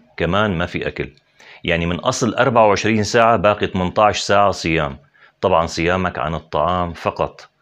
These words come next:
وإمكانك تناول المشروبات الدافئة والماء خلال الأربعة وعشرين ساعة، ماء الشرب، قهوة، شاي أحمر، شاي أخضر، بابونج وغيرها من الزهورات،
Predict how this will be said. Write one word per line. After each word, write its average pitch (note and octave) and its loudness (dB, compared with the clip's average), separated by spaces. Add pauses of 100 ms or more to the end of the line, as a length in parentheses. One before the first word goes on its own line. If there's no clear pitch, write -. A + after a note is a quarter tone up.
(140)
وإمكانك D#2+ -2
تناول G2 0 (300)
المشروبات E2 -2
الدافئة D#2+ -2
والماء D#2 -2
خلال E2+ -2
الأربعة D#2 -2
وعشرين D#2 -2
ساعة، C#2 -2 (540)
ماء D#2 -2
الشرب، D#2 -4 (280)
قهوة، D#2 -2
شاي - -2
أحمر، D#2 -4
شاي - -4
أخضر، D2+ -4
بابونج E2+ -2 (240)
وغيرها F#2 0
من F2 -4 (360)
الزهورات، D#2+ -2